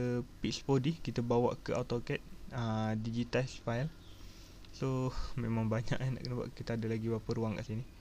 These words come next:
Ini baru untuk level jalan. Kemudian kita akan buat untuk O G L. Untuk O G L memang senang je. Nanti aku akan tunjuk untuk video yang lain.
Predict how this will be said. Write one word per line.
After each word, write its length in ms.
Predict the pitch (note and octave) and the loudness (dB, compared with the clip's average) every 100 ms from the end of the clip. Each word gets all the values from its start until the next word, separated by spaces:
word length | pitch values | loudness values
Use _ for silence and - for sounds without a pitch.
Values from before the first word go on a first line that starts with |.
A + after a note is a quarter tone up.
| - - - - - | -16 -14 -14 -12 0
Ini 160 | C3+ C#3+ | 4 6
baru 400 | A#2+ A#2+ A#2+ B2 A#2+ A#2+ A#2+ A#2+ A#2+ A#2 A#2 A#2 A2+ | 6 8 8 8 8 8 6 6 4 4 4 4 4
untuk 240 | A#2 A2+ G#2 | 2 2 4
level 560 | A2+ A2 A2+ A2+ G#2+ | 4 4 4 4 2
jalan. 400 | G#2+ A2+ A2 C3+ C#3 - | 2 4 2 2 -2 -4
Kemudian 240 | A#2 A#2 | -4 -2
kita 240 | A#2+ A#2 A2 | -2 -2 -2
akan 400 | A2+ G#2+ G#2 G#2+ | 0 0 0 0
buat 160 | G#2+ A2 | 0 0
untuk 200 | - - | -2 -2
O 80 | G#2+ | -2
G 240 | - A2 | -2 -2
L. 80 | G#2+ - - - - - - - - | -4 -8 -14 -18 -18 -18 -16 -14 -8
Untuk 240 | A#2+ A2 | 0 0
O 40 | G#2+ | 2
G 120 | - | 2
L 80 | C3 | 4
memang 240 | A#2 A2 | 2 2
senang 320 | A2+ A2 G#2+ | 2 2 2
je. 80 | A2+ | 0
Nanti 240 | A2+ G#2+ | 0 0
aku 240 | A#2 A2+ G#2+ | 0 0 -2
akan 80 | A2 | 0
tunjuk 320 | A2+ A#2+ G#2+ | 0 0 0
untuk 240 | A2 A2 | 0 0
video 240 | A2 G#2+ G#2+ | 0 0 0
yang 80 | |
lain. 120 | A#2 | 0